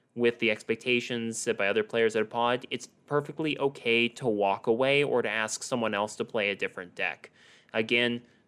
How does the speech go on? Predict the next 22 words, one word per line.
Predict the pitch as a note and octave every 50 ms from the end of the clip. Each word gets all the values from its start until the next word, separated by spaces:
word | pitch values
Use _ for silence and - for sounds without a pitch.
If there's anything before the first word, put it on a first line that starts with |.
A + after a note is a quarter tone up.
| _ _
the | -
people | C#3 D3 D#3 D#3+ D#3 E3 D#3+ D3+
who | D3
are | D#3 D3 C3+
really | B2 A#2 A#2 A2+ A2+ A#2 A#2 A#2 A#2 A#2 A#2 A2+
into | - B2 A#2+ A#2+ A#2 - -
E | B2+ B2
D | A2+ A2 A2 G#2+
H | G#2+ A2 - -
will | - C3 -
un-, | C3 C3 B2
completely | - C3+ B2+ C#3 C#3+ C#3+ C#3 C#3 C3
understand | B2+ B2 A#2+ A#2 - - A#2+ A2+ G#2+
if | A2 -
you, | A2+ G#2 G2+ G2+ -
if, | A#2+ A#2+ - -
especially | - - - - F#3+ G3 - B3
if | A3 -
you're | C#3+ A2
new. | G2 F#2+ F#2 F#2+ G2+ G2+ E2+ D2 - - _ - - - _ _ -
You | A2 G#2+
know, | G#2 G2+ G2+ G2+ G2+ G2 -